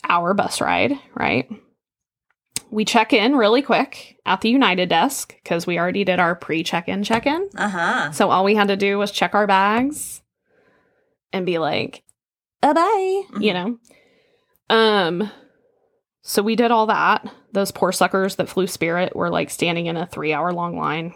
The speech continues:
Speaker 1: God bless 'em. Um, went upstairs to the, uh,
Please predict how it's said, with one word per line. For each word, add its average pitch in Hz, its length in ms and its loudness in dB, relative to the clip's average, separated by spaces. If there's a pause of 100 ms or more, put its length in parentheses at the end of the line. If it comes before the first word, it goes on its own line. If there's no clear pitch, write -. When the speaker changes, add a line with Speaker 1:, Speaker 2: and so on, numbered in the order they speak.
Speaker 1:
God - 140 -2
bless - 260 -6
'em. 98 200 -6 (360)
Um, 202 500 2 (1700)
went 226 460 2
upstairs 240 800 2
to 254 260 0
the, 277 360 2 (1500)
uh, 254 540 2